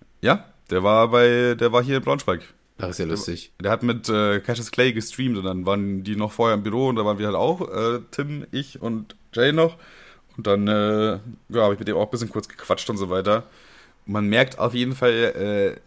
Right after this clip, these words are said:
Speaker 1: äh, du machst irgendein Thema auf und hat er immer eigentlich irgendwie schon mal was, also eine, irgendeine witzige Anekdote oder einen Joke dazu so. Und er kennt sich auch mit, mit vielen Themen sehr gut aus. Das ist auch ein sehr intelligenter Mann, muss man einfach mal so sagen.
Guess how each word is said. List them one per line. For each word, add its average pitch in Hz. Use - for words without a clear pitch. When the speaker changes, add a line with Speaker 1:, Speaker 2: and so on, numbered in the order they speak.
Speaker 1:
äh, -
du 101
machst 123
irgendein 113
Thema 139
auf 120
und 113
hat 113
er 110
immer 147
eigentlich 120
irgendwie 123
schon 127
mal 113
was, -
also 101
eine, 107
irgendeine 107
witzige 123
Anekdote 117
oder 113
einen 101
Joke 123
dazu 160
so. 165
Und 110
er 113
kennt 135
sich 139
auch 127
mit, 123
mit 117
vielen 143
Themen 131
sehr 120
gut 117
aus. 101
Das 90
ist 90
auch 113
ein 110
sehr 107
intelligenter 110
Mann, 85
muss 92
man 73
einfach 92
mal 87
so 85
sagen. 82